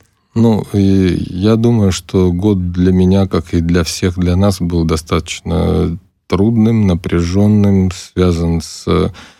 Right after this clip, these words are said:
переживаниями за близких, за родных. Э, э, в этот год, э,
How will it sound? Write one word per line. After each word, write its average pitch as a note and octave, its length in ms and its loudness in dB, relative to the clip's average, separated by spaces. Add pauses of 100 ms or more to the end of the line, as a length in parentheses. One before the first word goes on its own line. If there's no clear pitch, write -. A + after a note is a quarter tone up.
(180)
переживаниями F2 1300 2 (380)
за F2+ 180 0
близких, F2 640 -2
за E2 240 0
родных. E2+ 640 0
Э, F#2 60 -2 (1160)
э, F2+ 360 -2
в F2 180 -4
этот F#2+ 300 0
год, F2+ 360 -2
э, F2+ 420 -2